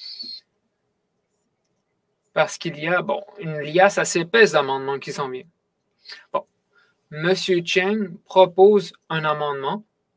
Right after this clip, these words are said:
ce qui veut dire qu'implicitement, je l'ai jugé recevable.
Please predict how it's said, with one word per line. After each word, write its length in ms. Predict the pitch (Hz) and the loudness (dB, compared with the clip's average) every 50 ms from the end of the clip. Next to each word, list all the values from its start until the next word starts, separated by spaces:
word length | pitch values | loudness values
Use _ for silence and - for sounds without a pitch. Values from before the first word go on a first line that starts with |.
| _ _ _ _ _ _ _ _ _ | _ _ _ _ _ _ _ _ _
ce 120 | - - | -16 -12
qui 180 | - - - 180 | -8 -4 -4 0
veut 160 | 160 165 165 | 2 2 2
dire 380 | 147 131 139 156 180 202 190 - | 2 0 0 2 2 2 2 4
qu'implicitement, 800 | - 208 214 214 214 202 - - 180 170 170 156 156 190 208 196 | 4 4 4 4 2 0 0 0 -4 -4 -4 -2 0 2 2 0
je 160 | 165 151 156 | 0 -2 -6
l'ai 180 | 143 143 143 147 | -6 -6 -6 -6
jugé 480 | 135 139 143 131 123 135 170 180 - - - | -6 -6 -8 -6 -4 -2 -2 -2 -4 -6 -12
recevable. 680 | 143 135 170 185 170 - 170 135 - 131 120 123 - | -8 -2 -2 -2 0 0 -2 -2 -2 -2 -6 -6 -10